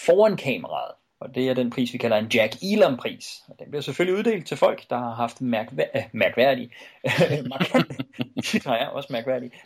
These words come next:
markante bidrag foran kameraet i film, i minimum to filmpodcast for folkets serier.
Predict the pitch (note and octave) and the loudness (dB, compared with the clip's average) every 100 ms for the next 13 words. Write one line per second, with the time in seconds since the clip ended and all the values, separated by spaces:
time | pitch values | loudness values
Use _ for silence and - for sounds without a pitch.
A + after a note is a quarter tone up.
0 | - B2+ - A3 D#3 D#3+ D#3+ C#3 G#2+ - | -2 -2 0 -2 -2 -12 -8 -2 -2 -2
1 | C3 C3 C#3 C3+ A2+ G#2+ G2+ F#2+ A#2+ A2+ | -2 -2 -2 -6 -4 -6 -8 -8 -8 -8
2 | - C3+ G#2+ B2 B2+ D3 G3+ D#3 B2+ A#2+ | -6 -4 -4 -4 -2 0 -2 -2 0 -2
3 | A2+ D3 C3+ - C3+ A#2 A2+ - A2+ G#2 | 0 -2 -2 -4 -4 0 -2 -2 -4 -4
4 | - A2+ - - B2 F2 F#2 A2 F2+ C#2+ | -4 -6 0 2 2 0 -8 -2 -2 -2